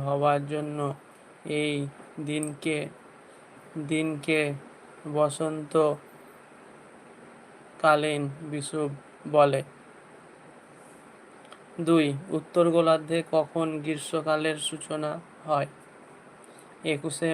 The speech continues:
মার্চের পর থেকে পৃথিবী এর উত্তর গোলার্ধে একটু একটু করে সূর্যর দিকে হেলতে থাকে। একুশে জুন তারিখে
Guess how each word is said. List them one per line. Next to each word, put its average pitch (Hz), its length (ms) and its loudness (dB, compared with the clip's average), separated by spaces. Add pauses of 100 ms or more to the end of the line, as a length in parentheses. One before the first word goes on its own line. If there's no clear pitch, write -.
(120)
মার্চের 151 560 0 (180)
পর 151 220 6 (640)
থেকে 156 280 -4 (120)
পৃথিবী 151 520 -4 (720)
এর 151 140 0 (140)
উত্তর - 500 -2 (160)
গোলার্ধে 151 480 0 (180)
একটু 143 280 -8 (160)
একটু 147 260 -8 (180)
করে 151 240 -2 (200)
সূর্যর 147 560 -4 (560)
দিকে 151 320 0 (600)
হেলতে 156 440 2 (1040)
থাকে। 151 360 2 (640)
একুশে 151 540 -6 (720)
জুন 156 200 0 (200)
তারিখে 151 1080 0